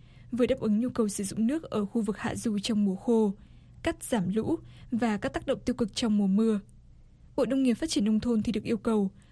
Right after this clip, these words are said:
buộc chủ đầu tư các dự án thủy điện trồng rừng thay thế ngay lập tức. Đến lúc đó, diện tích rừng được trồng để thay thế chỉ chừng ba phẩy bảy phần trăm. Tới tháng bảy, tại một hội thảo do Hiệp hội Năng lượng Việt Nam tổ chức, chính quyền nhiều địa phương khăng khăng xin thực hiện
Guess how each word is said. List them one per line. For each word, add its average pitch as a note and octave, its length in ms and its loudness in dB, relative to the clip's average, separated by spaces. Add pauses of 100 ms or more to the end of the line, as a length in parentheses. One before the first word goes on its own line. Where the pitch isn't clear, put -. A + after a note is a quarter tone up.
buộc B3+ 240 0
chủ B3 120 0
đầu G#3 180 2
tư A#3+ 100 0
các D4 160 -2
dự - 80 -8
án G3 200 -2
thủy A#3 140 0
điện G#3 220 0
trồng G3+ 220 2
rừng G3 260 2
thay A3 180 0
thế G#3 160 -2
ngay G#3+ 160 2
lập G3 180 -2
tức. E4 140 2 (760)
Đến A#3+ 160 2
lúc D#4+ 140 -2
đó, G#3 300 0 (280)
diện A#3+ 160 -2
tích E4 140 -4
rừng A#3 200 2
được G#3 120 0
trồng G#3 240 0
để G3+ 120 0
thay A3 140 -2
thế G#3 340 0 (280)
chỉ - 140 0
chừng G3+ 400 0
ba A#3 180 0
phẩy G#3 180 -2
bảy G3+ 200 0
phần - 180 -4
trăm. G#3+ 280 2 (1000)
Tới A3+ 180 4
tháng A3 200 0
bảy, A3 240 2 (380)
tại B3 100 -2
một B3 100 2
hội B3+ 120 2
thảo A#3 240 2
do A#3 140 0
Hiệp A3+ 160 0
hội - 140 -2
Năng A3 200 2
lượng A3+ 140 0
Việt G#3+ 120 -2
Nam G#3 220 2
tổ F#3+ 100 -2
chức, D#4 220 0 (460)
chính A#3 220 0
quyền A#3+ 220 4
nhiều A3+ 120 4
địa A3 120 -2
phương C4 260 0
khăng C4 180 -2
khăng A#3+ 220 0
xin A3 160 -4
thực G#3 140 0
hiện A3 180 -4